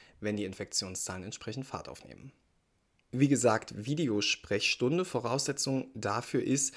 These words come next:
dass die Erkrankung dies zulässt, also zur Abklärung der Arbeitsunfähigkeit keine unmittelbare körperliche Untersuchung notwendig ist.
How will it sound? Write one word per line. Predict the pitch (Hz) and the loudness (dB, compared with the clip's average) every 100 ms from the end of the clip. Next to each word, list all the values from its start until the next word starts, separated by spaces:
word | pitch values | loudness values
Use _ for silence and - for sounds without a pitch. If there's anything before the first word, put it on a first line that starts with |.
| - | -8
dass | - 110 | -4 2
die | 117 | 4
Erkrankung | 107 - 110 131 120 | 4 2 0 0 -2
dies | 98 - | -2 -6
zulässt, | - 165 185 185 - | -2 0 2 0 0
also | 113 | -2
zur | 120 - - | 0 0 -2
Abklärung | 117 - 123 120 120 | -4 0 0 2 0
der | 98 | 0
Arbeitsunfähigkeit | 104 113 - 120 - 117 - - 110 - | 2 0 -2 -4 -4 -6 -6 -6 -6 -6
keine | - 104 107 | -6 -4 -2
unmittelbare | 127 127 117 98 98 104 | 0 0 0 2 0 0
körperliche | - 107 101 101 101 101 | -2 -2 0 -2 -2 -6
Untersuchung | 98 101 110 151 123 | -6 -4 -2 0 0
notwendig | 98 87 90 98 113 | -2 -2 -2 -2 -2
ist. | - 170 - | 2 4 2